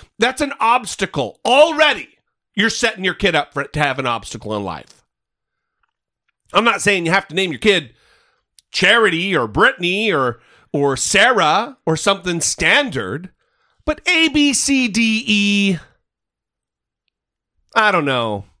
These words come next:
I, I'm, I'm not gonna go as far as to say the mom is the asshole of today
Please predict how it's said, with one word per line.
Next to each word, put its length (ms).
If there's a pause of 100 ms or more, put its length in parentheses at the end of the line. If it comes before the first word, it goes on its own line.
(180)
I, 200
I'm, 100
I'm 180
not 140
gonna 120
go 180
as 80
far 180
as 80
to 60
say 220
the 80
mom 360
is 80
the 140
asshole 400
of 60
today 540